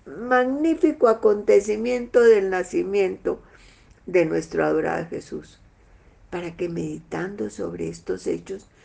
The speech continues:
nos demos cuenta del incomparable, inefable amor con que la Virgen esperó, superó ese difícil pero grandioso momento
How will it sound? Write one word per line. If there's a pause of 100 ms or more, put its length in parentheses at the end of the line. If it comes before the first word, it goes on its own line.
(200)
nos
demos
cuenta (520)
del (140)
incomparable,
inefable
amor (420)
con
que
la
Virgen (380)
esperó, (220)
superó (440)
ese
difícil
pero
grandioso
momento